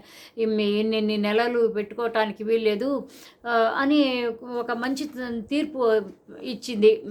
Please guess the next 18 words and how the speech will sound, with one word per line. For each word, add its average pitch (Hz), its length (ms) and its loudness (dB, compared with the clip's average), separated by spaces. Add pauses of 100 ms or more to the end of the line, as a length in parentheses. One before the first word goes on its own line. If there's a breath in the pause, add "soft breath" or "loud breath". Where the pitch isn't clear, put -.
సుప్రీంకోర్టు. 208 720 -4
ఎవరు, 233 360 0
ఎవరు 254 380 0
వాళ్ళ 226 260 2
ఆ 214 280 0
సుప్రీంకోర్టులో 254 840 -6
ఎవరు 233 480 0
తీర్పు 233 400 -10
ఇచ్చారు 226 340 0
అంటే 226 300 0
ఒక 214 380 -2 (360 loud breath)
ద్విసభ్య 247 720 0 (180)
ధర్మా-, 220 520 0
ధర్మాసనం 208 520 -2
అనమాట. 185 380 -6
జేబీ 220 380 0
పార్థివాలా 196 640 0
గారును 196 800 -4